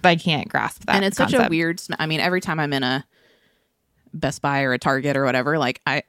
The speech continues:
Speaker 2: <laughs> it's just like a tick, but I have to walk by the D V D aisle and, like, see what seasons they have. And, like, it's the most chaotic smattering, like, like, just stuff that it's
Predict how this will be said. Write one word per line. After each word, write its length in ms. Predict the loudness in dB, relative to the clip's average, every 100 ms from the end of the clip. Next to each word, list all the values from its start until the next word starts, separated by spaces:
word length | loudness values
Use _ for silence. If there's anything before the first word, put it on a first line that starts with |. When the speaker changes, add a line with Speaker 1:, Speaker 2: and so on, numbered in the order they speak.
| -6
Speaker 2:
<laughs> 480 | -4 -4 -6 -6
it's 280 | -6 -6 -10
just 180 | -12 -10
like 160 | -8 -4
a 180 | -6 -6 _ -6
tick, 300 | -6 -6 -14 -20 -20 -8 0
but 100 | 2
I 60 |
have 260 | 2 2 2
to 80 | 0
walk 200 | 0 0
by 400 | 0 0 0 -4 _ _ _ -20 -8 -2
the 80 |
D 140 | 0 2
V 100 | 2
D 400 | 0 0 -2 -4
aisle 400 | -2 2 2 0 -2
and, 120 | -2
like, 240 | -2 -4 -8
see 240 | -8 -6
what 240 | -4 -6 _ -10
seasons 500 | -6 -4 -4 -6 -6
they 140 | -4
have. 280 | -2 -2 -2
And, 100 | -4 -4
like, 180 | -4 -4
it's 300 | -6 -8 -18 _ _ _ _ _ _ _ _
the 200 | -4 -2
most 340 | 0 0 -2 -2
chaotic 480 | 0 0 0 -2 -6
smattering, 640 | -2 0 0 0 -2 -4 0
like, 240 | 0 0 0
like, 260 | 0 -2 -4
just 240 | -4 -4
stuff 400 | -4 0 0 -2
that 240 | -2 0 -2 _ _ _ _ _ _ _ _ _ _ _ _ _ _ -6
it's 380 | -4 -6 -18